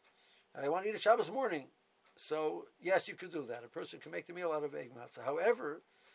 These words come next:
egg matzah really, si-, since it's made without water, it's made with fruit juices, et cetera, and it does have a little bit of different flavor,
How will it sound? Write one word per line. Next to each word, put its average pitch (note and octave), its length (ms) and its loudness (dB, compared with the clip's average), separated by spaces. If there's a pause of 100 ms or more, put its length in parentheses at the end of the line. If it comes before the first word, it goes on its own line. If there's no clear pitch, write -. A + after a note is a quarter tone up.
(200)
egg A#3+ 240 2
matzah D#3 420 -2 (960)
really, D#3 560 -2 (280)
si-, - 360 -6
since - 600 -6 (200)
it's - 180 -16
made E3+ 300 2
without D3+ 320 2
water, C3 320 -2 (380)
it's - 120 -18
made D#3+ 200 -2
with B2+ 120 -8 (260)
fruit E3 280 -6
juices, C3 280 -8
et B2 120 -10
cetera, A#2+ 260 -6
and D3 80 -4
it B2 60 -10
does E3 160 2
have C#3 100 -6
a C#3+ 40 -8
little D3+ 160 -2
bit D3 80 0
of C3 60 -8
different B2 240 -14
flavor, C3+ 400 -12